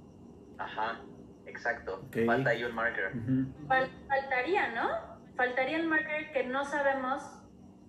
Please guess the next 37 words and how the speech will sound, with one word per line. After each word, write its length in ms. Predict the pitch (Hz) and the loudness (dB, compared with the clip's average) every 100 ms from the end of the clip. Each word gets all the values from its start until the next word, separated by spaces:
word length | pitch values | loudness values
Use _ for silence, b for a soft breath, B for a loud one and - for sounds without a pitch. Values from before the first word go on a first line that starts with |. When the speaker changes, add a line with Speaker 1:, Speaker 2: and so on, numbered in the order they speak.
| - - - - - | -20 -20 -20 -16 -4
Speaker 3:
que 100 | 208 | 0
le 160 | 208 | 2
dio 120 | 208 254 | 2 2
Winston, 320 | 262 254 254 233 | 2 0 0 2
que 60 | |
le 120 | 226 | 4
dijo, 280 | 233 214 196 - | 4 2 -6 -8
"Pues, 340 | 196 - - | -10 -10 -10
lo 100 | 208 | -4
vas 160 | 220 233 | -2 -2
a 40 | 240 | -4
necesitar". 680 | 220 196 190 247 262 - - - - - - - - - - - - - - - - - - - | -6 -8 -4 -2 -2 -8 -18 -20 -20 -20 -20 -20 -20 -20 -20 -20 -20 -20 -20 -20 -20 -20 -16 -4
Speaker 2:
Claro. 280 | - - - | -2 -2 -6
Speaker 3:
¿Ese 220 | - 269 | -2 2
dónde 260 | 254 - - - | 2 -2 -12 -8
quedó? 480 | 226 240 262 - - - - - - - - | -6 -4 -6 -10 -18 -20 -20 -20 -20 -16 2
Speaker 2:
No, 240 | 147 165 | 6 6
Speaker 1:
Para 180 | 190 196 | 10 8
Speaker 2:
no, 60 | 190 | 12
Speaker 1:
la 80 | 185 | 12
Speaker 2:
no 80 | |
lo, 100 | 196 208 | 12 12
Speaker 1:
cuatro. 140 | 202 | 12
Speaker 2:
no, 180 | 185 196 - | 8 8 6
no 140 | 196 | 6
se 160 | 190 214 | 8 10
quedó 200 | 175 156 | 12 12
ahí 460 | 156 165 160 165 | 12 10 8 8
cuando 300 | 180 165 131 | 6 8 10
va 280 | 131 135 139 | 10 10 8
a, 540 | 139 135 117 107 104 113 | 6 4 4 2 0 0
a 60 | |
esta 240 | 120 139 - | 2 4 4
parte 240 | 135 143 | 4 6
de 120 | 127 | 6
los 200 | 117 113 | 8 4
judíos. 840 | - - 117 113 131 226 - - | 0 -2 2 6 6 4 0 -16